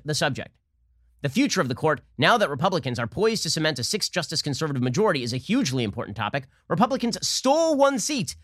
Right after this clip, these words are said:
when they refused to let President Obama fill a vacancy created nine months before the twenty sixteen election. Now they are poised to steal another."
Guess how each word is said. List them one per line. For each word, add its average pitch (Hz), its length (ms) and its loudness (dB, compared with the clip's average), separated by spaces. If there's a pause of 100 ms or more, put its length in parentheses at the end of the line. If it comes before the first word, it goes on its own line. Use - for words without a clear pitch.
(120)
when 170 140 2
they 190 80 4
refused 196 340 0
to - 60 -4
let 196 180 2
President 180 380 0
Obama 160 280 4
fill 220 200 2
a 175 80 2
vacancy 156 480 0
created 147 320 -2
nine 160 200 4
months 170 180 0
before 156 260 -2
the 139 80 -6
twenty 156 280 -4
sixteen 139 320 -4
election. 143 360 -2 (220)
Now 185 140 4
they 240 100 4
are 226 80 4
poised 208 260 0
to 190 80 -2
steal 262 420 2
another." 196 440 2